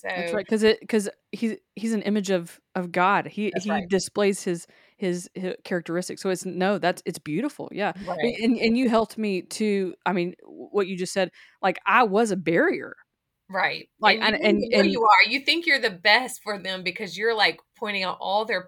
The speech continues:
Speaker 1: Right.
Speaker 2: positives, and you, he does have all those positives,
Speaker 1: Sure.
Speaker 2: but if he's gonna function in all the academics and all the world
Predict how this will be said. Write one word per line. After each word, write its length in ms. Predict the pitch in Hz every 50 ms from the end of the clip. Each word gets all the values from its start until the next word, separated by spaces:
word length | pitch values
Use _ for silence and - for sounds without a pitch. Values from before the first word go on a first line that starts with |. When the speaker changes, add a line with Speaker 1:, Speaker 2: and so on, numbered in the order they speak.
| - - - 233
Speaker 1:
Right. 540 | 226 233 196 226 269 339 - - 180 - -
Speaker 2:
positives, 20 | _ _ _ _ _ - -
and 200 | - 262 254 254
you, 240 | 254 277 285 294 269 -
he 220 | 214 - 302 285
does 300 | 269 277 294 415 523 494 -
have 180 | - 311 220
all 140 | 220 185 202
those 220 | 180 196 240 233 -
positives, 400 | _ 202 202 196 - 214 247 330
Speaker 1:
Sure. 280 | 403 381 254 185 - _ _ _ _ - 185
Speaker 2:
but 400 | - 240 262 311 285 240 220 208 -
if 160 | - 226 220
he's 160 | 233 220 202
gonna 240 | - - 233 226 208
function 580 | - - _ 220 220 226 226 - - 233 208 208
in 160 | 190 185 180
all 280 | 175 - 180 180 185 196
the 140 | 190 185
academics 720 | 185 180 180 180 - 175 180 175 175 175 175 170 - - -
and 120 | 180 170
all 240 | 165 - 170 170 170
the 120 | 170 175
world 540 | 160 156 160 160 170 165 160 160 170 165 160